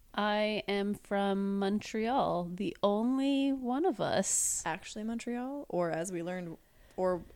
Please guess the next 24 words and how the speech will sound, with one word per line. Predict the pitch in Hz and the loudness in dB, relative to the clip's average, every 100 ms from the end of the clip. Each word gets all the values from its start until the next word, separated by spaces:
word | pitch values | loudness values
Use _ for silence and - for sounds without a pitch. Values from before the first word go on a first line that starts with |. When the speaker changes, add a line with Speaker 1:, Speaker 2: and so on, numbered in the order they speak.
| - - | -20 -4
Speaker 2:
I | 190 | 0
don't | 202 | 8
Speaker 1:
South | 285 | 10
Speaker 2:
know | 254 | 10
when | |
Speaker 1:
Shore. | - 175 127 - 240 | 10 10 10 6 2
I'm | |
from | 254 262 | 6 6
the | 220 | 6
South | 170 117 | 6 6
Shore. | - - 180 - | 4 2 2 0
Speaker 2:
This | 220 220 | -8 -4
one | 214 | -2
will | 208 | 0
release | 190 190 180 | 0 0 -2
before, | - - 165 107 | -8 -6 -4 -4
but | 160 - | -4 -8
in | - 185 180 | -8 -8 -6
Zach's | 185 190 - | -4 -6 -6
episode, | 208 - 101 101 | -8 -6 -8 -6
we | - | -6
learned | 101 101 | -6 -8
about | 185 110 - | -8 -8 -10
what | 196 | -12